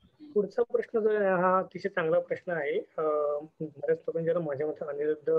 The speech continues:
यांनी हा प्रश्न विचारलेला आहे की पहिले, म्हणजे सूर्यापासून निघाल तर पहिले बुधासारखे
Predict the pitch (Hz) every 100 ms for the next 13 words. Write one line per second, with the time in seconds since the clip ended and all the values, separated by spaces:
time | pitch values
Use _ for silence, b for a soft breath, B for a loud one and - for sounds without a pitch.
0 | 151 - 147 143 156 147 147 127 147 139
1 | 147 135 135 202 - b b b b 107
2 | b _ 208 196 190 170 175 175 _ -
3 | 175 165 - 180 202 214 208 220 196 202
4 | 208 208 175 185 180 175 165 175 180